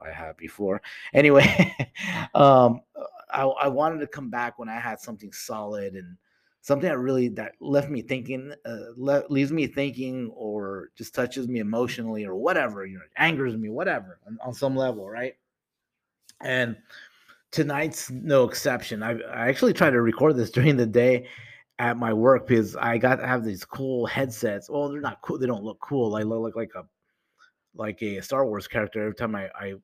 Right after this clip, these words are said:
I wear them. But I'm a pacer when I talk, like, either on the phone or I'm recording, so I can wear the headset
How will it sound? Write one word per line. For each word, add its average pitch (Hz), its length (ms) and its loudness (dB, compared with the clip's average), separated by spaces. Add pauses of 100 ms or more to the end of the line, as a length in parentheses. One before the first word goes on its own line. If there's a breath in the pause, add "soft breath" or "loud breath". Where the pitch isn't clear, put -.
(120)
I 95 300 -10 (400)
wear 139 220 4
them. 101 260 -6
But 147 240 -2 (640 soft breath)
I'm 160 160 2
a 165 60 0
pacer 147 720 0 (540)
when 131 220 -4
I 117 180 -2 (280)
talk, 123 320 2
like, 117 160 -4
either 117 160 2
on 110 120 -2
the 101 60 -6
phone 120 300 -4
or 123 80 -2
I'm 110 140 -4
recording, 123 560 -6
so 113 300 -4
I 120 100 -4
can 143 220 -6
wear 120 140 2
the 107 80 -2
headset 143 540 -2